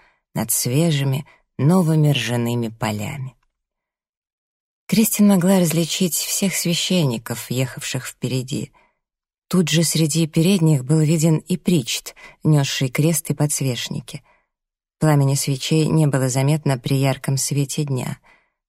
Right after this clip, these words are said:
но самые свечи ей были видны, как тоненькие белые чёрточки. Потом появились две лошади, которые везли на подвешенных между ними носилках отцовский гроб.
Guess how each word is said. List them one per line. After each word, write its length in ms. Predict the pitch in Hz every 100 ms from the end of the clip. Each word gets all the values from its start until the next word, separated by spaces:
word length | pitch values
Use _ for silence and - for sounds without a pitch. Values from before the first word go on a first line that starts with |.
| -
но 140 | 180
самые 420 | 165 247 269 202
свечи 460 | 160 156 160 143 -
ей 180 | 180 226
были 220 | 196 190
видны, 420 | 175 160 190 220
как 240 | - 165 -
тоненькие 640 | 196 208 180 165 - 151
белые 380 | 135 156 143 127
чёрточки. 800 | - 135 131 - - - - - _ _ _ _ _
Потом 260 | - 147 143
появились 540 | 147 143 135 123 120
две 180 | 120 120
лошади, 540 | 120 185 - - 160 151 - _
которые 400 | 156 156 151 151
везли 420 | 147 143 147 156
на 120 | 147
подвешенных 680 | 139 143 143 143 - 139 127
между 260 | 135 127 139
ними 220 | 139 135
носилках 680 | 127 127 147 139 - -
отцовский 640 | 131 - 139 135 - - -
гроб. 400 | - 135 143